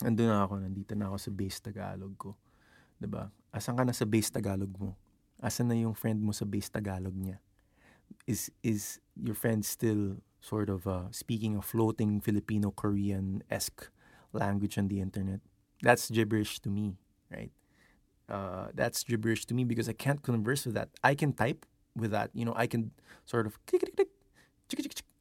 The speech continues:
I could do that with that kind of gibberish language, you know, like, or like it or, like, react to it, but I can't talk with it. It doesn't talk to me, you know? Um, diba? Ikaw, pag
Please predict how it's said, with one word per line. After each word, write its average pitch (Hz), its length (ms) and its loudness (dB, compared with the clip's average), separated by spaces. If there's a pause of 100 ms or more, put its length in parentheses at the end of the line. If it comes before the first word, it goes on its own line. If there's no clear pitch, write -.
(140)
I 120 80 4
could 110 200 -2
do 135 160 6
that 127 200 10
with 104 240 2
that 110 260 6
kind 101 220 2
of 95 100 -2
gibberish 101 480 -2
language, 107 460 -4
you - 80 -10
know, 110 160 -10
like, - 160 -14 (420)
or 107 140 -2
like 107 320 0
it 104 180 0
or, 101 80 -4
like, 98 220 -8
react 107 420 -2
to 131 80 -4
it, - 140 -6
but - 80 0
I 120 80 0
can't - 260 -4
talk 123 300 0
with 120 120 4
it. 110 200 -2 (160)
It 123 80 -2
doesn't 127 320 4
talk - 200 4
to 107 60 -2
me, 135 460 0 (760)
you 113 140 -2
know? 107 240 -2 (720)
Um, 101 880 -2 (560)
diba? 110 340 2 (1500)
Ikaw, 139 320 4
pag 123 120 -2